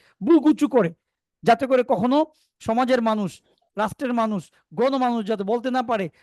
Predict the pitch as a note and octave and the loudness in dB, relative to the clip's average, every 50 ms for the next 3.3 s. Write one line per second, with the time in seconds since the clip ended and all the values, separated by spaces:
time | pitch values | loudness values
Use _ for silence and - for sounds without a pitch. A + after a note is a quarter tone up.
0 | _ - D#3+ F#3+ F#3+ G3+ G#3 G#3 G#3 G#3+ F#3+ - - A3 A3 B3+ C4+ A#3+ - C#4 | _ -6 -4 -4 -2 -2 -4 -4 -4 -4 -6 -6 -6 -6 -4 -4 -4 -4 -6 -8
1 | - - D#4 C#4 B3+ F3+ - _ _ _ _ - B3+ G#3+ G#3+ G#3 F#3+ G3 G3+ G3 | -4 -2 -2 0 0 -2 -2 _ _ _ _ -10 -8 -4 -2 -2 -2 -2 -2 -4
2 | F#3+ F#3+ G3 G3 G3 F#3+ B3 A3+ A#3 - - A3 G#3 G#3 C4+ C#4+ C4+ C#4+ A3 B3 | -4 -4 -4 -6 -6 -8 -10 -12 -12 -10 -6 -6 -4 -2 -2 -2 -2 -4 -4 -4
3 | A#3+ G3+ F#3 F3 D3+ | -4 -4 -4 -6 -8